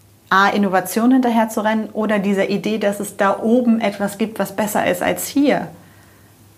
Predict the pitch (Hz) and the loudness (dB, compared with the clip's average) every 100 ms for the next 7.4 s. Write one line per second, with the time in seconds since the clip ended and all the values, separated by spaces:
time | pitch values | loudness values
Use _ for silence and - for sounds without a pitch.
0 | - - - - - - 226 196 190 180 | -20 -20 -20 -20 -20 -16 -12 -6 -2 0
1 | - - - - - - - - - _ | 0 -2 -6 -12 -20 -20 -20 -20 -20 _
2 | _ - _ - - - 190 196 196 180 | _ -20 _ -6 -6 -2 -2 -2 -6 -6
3 | - 175 180 180 269 269 302 240 - - | -8 -8 -8 -4 -4 -4 -2 -2 -2 0
4 | 294 180 254 277 - - - - _ _ | 2 2 0 0 -2 -12 -20 -20 _ _
5 | _ _ _ _ _ _ _ _ _ _ | _ _ _ _ _ _ _ _ _ _
6 | - 185 - 175 202 196 240 208 196 190 | -10 -4 -4 -2 0 2 2 0 -2 -6
7 | 185 - 330 320 | -10 -2 -4 -4